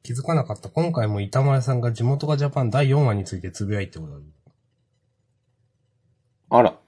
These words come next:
Speaker 1: 気づかなかった。ちょっと読みます。
Speaker 2: お願いします。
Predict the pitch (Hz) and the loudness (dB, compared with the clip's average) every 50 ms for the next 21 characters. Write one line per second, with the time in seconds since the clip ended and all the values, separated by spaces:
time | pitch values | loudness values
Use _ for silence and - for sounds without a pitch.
0 | _ _ _ _ _ _ _ _ _ _ _ - - 110 - - 127 120 101 98 | _ _ _ _ _ _ _ _ _ _ _ -12 -12 -10 -8 -6 -6 -6 -6 -8
1 | 92 - _ - 107 - - _ _ _ _ _ _ _ _ _ _ _ _ _ | -12 -14 _ -16 -18 -18 -18 _ _ _ _ _ _ _ _ _ _ _ _ _
2 | _ _ _ _ _ _ _ _ _ _ _ _ _ _ _ _ _ _ _ _ | _ _ _ _ _ _ _ _ _ _ _ _ _ _ _ _ _ _ _ _
3 | _ _ _ _ _ _ _ _ _ _ _ _ _ _ _ _ _ _ _ _ | _ _ _ _ _ _ _ _ _ _ _ _ _ _ _ _ _ _ _ _
4 | _ _ _ _ _ _ _ _ _ _ _ - 214 220 - 139 117 113 117 113 | _ _ _ _ _ _ _ _ _ _ _ -6 -4 -2 -2 0 0 0 0 0
5 | 110 104 101 - - - - - _ _ _ _ _ _ _ _ _ _ _ _ | 0 -2 -4 -6 -10 -16 -20 -20 _ _ _ _ _ _ _ _ _ _ _ _
6 | _ _ _ _ _ _ _ _ _ _ _ _ _ _ _ - 104 120 135 143 | _ _ _ _ _ _ _ _ _ _ _ _ _ _ _ -2 0 2 4 4
7 | 147 143 - 151 139 139 139 135 135 131 127 127 127 127 123 123 127 131 - - | 4 2 2 2 2 4 4 2 2 2 2 2 2 0 0 -2 -4 -6 -10 -14
8 | - - - - - - | -18 -20 -20 -20 -20 -20